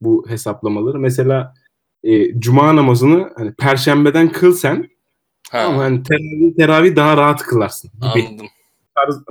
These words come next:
Speaker 1: oynamalar yap kanka hayatında.
Speaker 2: Tamam kanka.
Speaker 1: Olur.
Speaker 2: Peki, teravih için S S D mi <laughs> önerirsin yoksa?
Speaker 1: ram kullan kanka, <laughs> tamam mı?
Speaker 2: <laughs> ram mi
Speaker 1: En
Speaker 2: kullan? Daha mı
Speaker 1: az
Speaker 2: hızlı?
Speaker 1: ram kadar doldur onu.
Speaker 2: Tamam kanka.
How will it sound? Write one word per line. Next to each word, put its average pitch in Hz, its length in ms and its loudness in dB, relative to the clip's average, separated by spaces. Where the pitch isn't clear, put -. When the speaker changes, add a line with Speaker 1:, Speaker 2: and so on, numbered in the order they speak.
Speaker 1:
oynamalar 135 560 4
yap 131 280 0
kanka - 340 -10
hayatında. 110 560 -8
Speaker 2:
Tamam 117 220 -4
kanka. 156 160 4
Speaker 1:
Olur. 160 100 4
Speaker 2:
Peki, 131 260 -8
teravih 156 420 0
için 185 200 -8
S 135 280 -2
S - 100 -10
D 180 100 -4
mi 202 120 -4
<laughs> - 40 -4
önerirsin 139 640 -6
yoksa? 131 440 -8
Speaker 1:
ram 208 200 2
kullan 139 340 0
kanka, 147 380 -2
<laughs> - 80 -16
tamam 202 220 -4
mı? 165 80 -2
Speaker 2:
<laughs> 143 100 -4
ram 170 160 2
mi 196 60 4
Speaker 1:
En 226 60 2
Speaker 2:
kullan? 190 140 2
Daha 143 160 2
mı 190 60 6
Speaker 1:
az 151 100 4
Speaker 2:
hızlı? 156 140 2
Speaker 1:
ram 202 140 2
kadar 143 260 0
doldur 127 300 2
onu. 113 240 -4
Speaker 2:
Tamam 120 280 -4
kanka. 101 240 -10